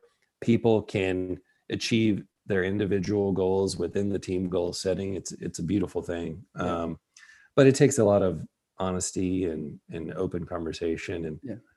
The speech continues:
Speaker 1: when we've been able to have that, you
Speaker 2: Yeah,
Speaker 1: know,
Speaker 2: it's
Speaker 1: you've had, I've had teams before where that the number three player makes N C As and it is an individual and the number one and two player don't, you know, or the number two
Speaker 2: Yeah.
Speaker 1: doubles team makes it and the number one team. You say, "How does that happen?" It's like, "Well,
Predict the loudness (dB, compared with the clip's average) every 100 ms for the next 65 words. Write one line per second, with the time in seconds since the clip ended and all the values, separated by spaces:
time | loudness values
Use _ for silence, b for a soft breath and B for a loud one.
0 | _ _ 0 0 -2 -2 -2 -2 -2 -2
1 | -2 0 0 0 -2 -2 -6 _ _ _
2 | _ _ 2 4 4 4 6 4 6 4
3 | 6 4 4 2 2 2 -2 -2 2 4
4 | 4 4 0 -2 -2 0 0 0 0 0
5 | 2 2 2 0 -4 -4 -4 -2 -2 0
6 | 2 2 0 -2 -4 -6 -6 -6 -4 -4
7 | -4 -2 -2 0 -2 -2 -4 -6 -4 -2
8 | -2 -2 -4 0 0 2 2 0 0 -4
9 | _ b b b b b -4 0 2 2
10 | 2 0 0 0 4 6 6 4 0 -2
11 | 0 0 -2 0 -2 0 0 2 0 0
12 | -2 -4 -2 -4 -2 4 6 6 6 6
13 | 6 2 0 -6 -6 -6 0 2 2 -2